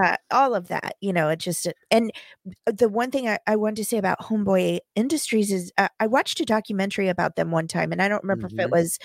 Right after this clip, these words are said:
Speaker 1: something somebody here made or I found on YouTube. I don't know what it was, but,
Speaker 2: Mm-hmm.
Speaker 1: um, and I have a buddy that also has worked with them. The
Speaker 2: Mm-hmm.
Speaker 1: rehab and reentry program is
Speaker 2: S-, so
Speaker 1: amazing.
Speaker 2: amazing.
Speaker 1: They
Speaker 2: Yep.
Speaker 1: train them. They give them skills. They teach, if they wanna be chefs, they have a whole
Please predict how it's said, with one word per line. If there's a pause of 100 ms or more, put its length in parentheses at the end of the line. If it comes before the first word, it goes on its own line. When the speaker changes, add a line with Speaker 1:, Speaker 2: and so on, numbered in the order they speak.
(240)
Speaker 1:
something
somebody
here
made
or
I
found
on
YouTube.
I
don't
know
what
it
was,
but, (140)
Speaker 2:
Mm-hmm.
Speaker 1:
um, (440)
and
I
have
a
buddy
that
also
has
worked
with
them. (300)
The
Speaker 2:
Mm-hmm.
Speaker 1:
rehab
and
reentry
program (580)
is (100)
Speaker 2:
S-,
so
Speaker 1:
amazing.
Speaker 2:
amazing.
Speaker 1:
They
Speaker 2:
Yep.
Speaker 1:
train
them.
They
give
them
skills.
They
teach,
if
they
wanna
be
chefs,
they
have
a
whole